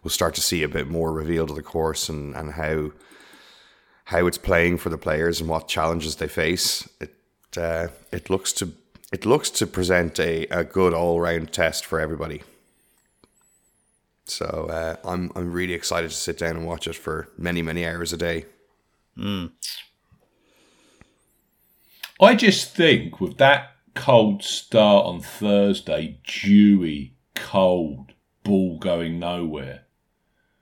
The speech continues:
Speaker 3: you're gonna h-, hit a situation where the course has warmed up, the grass loses its moisture,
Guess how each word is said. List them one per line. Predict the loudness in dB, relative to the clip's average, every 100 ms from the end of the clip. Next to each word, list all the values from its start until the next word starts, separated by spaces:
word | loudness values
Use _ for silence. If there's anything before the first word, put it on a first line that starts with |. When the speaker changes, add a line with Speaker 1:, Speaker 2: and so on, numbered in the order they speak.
| _ _ _ _ _ _
Speaker 3:
you're | 2 2
gonna | 4 2 2 0 -4
h-, | -2 0
hit | 0 0
a | -2
situation | -4 -4 -2 2 4 4 2 -2
where | -4
the | -6
course | -10 -6 -2 -2 -4
has | -8
warmed | -4 0 2 2 2
up, | 0 -2 -6 _ _ _ _ _ _ _ _ _ _ _ _ _ _ _ _ _ _ -10
the | -4
grass | 4 8 10 10 6
loses | 4 6 6 2 -2
its | 0 2
moisture, | 2 0 -6 -4 -4 -4